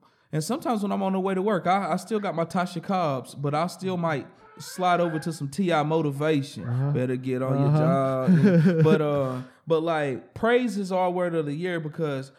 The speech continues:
Speaker 1: man, last year, and I ain't get to talk much about this, so much has happened. In twenty eighteen, man, we went through this process with trying to get a, trying to get a, um,
Speaker 2: Thank you.
Speaker 1: a house, and we, we got the land home package, but, like,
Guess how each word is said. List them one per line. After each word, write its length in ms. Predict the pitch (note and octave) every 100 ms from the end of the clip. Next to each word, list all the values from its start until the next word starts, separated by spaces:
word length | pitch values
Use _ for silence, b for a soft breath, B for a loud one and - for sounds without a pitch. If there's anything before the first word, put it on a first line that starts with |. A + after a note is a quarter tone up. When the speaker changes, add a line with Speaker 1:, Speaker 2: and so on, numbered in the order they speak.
| b _
Speaker 1:
man, 320 | D#3 E3 D3+
last 280 | E3 G#3 G3+
year, 120 | F3
and 100 | D3
I 80 | F3
ain't 80 | G#3
get 100 | E3+
to 40 | D#3
talk 240 | F#3+ F3+
much 160 | D#3 D#3
about 220 | C#3 B2+
this, 160 | D3+
so 140 | - E3
much 200 | D3 -
has 140 | C#3+
happened. 220 | D#3+ C3 D3+
In 60 |
twenty 260 | D3+ A3 F#3+
eighteen, 400 | F3 F#3 G#3+ F#3
man, 140 | F3
we 100 | G3+
went 140 | G3 -
through 80 | F3
this 160 | D#3
process 480 | - F#3+ F#3 E3+ E3
with 100 | -
trying 220 | F#3+ E3+
to 60 | D#3+
get 180 | D3+ C#3+
a, 140 | C3+ C#3 b _
trying 240 | G3 E3+
to 60 | E3
get 200 | E3 D#3
a, 80 | C#3+
um, 440 | A#2 C#3+ C3 B2 C3
Speaker 2:
Thank 200 | B2+ A#2
you. 60 | -
Speaker 1:
a 40 |
house, 440 | C#3+ G3+ E3 B2+ - b b
and 140 | C3 C3+
we, 160 | F#3+
we 160 | D3+ E3+
got 240 | E3 G#3 E3+
the 60 |
land 280 | E3 E3 E3
home 160 | E3 D3+
package, 340 | G#3 G3+ D#3+ D3
but, 120 | D3
like, 260 | D3+ C3+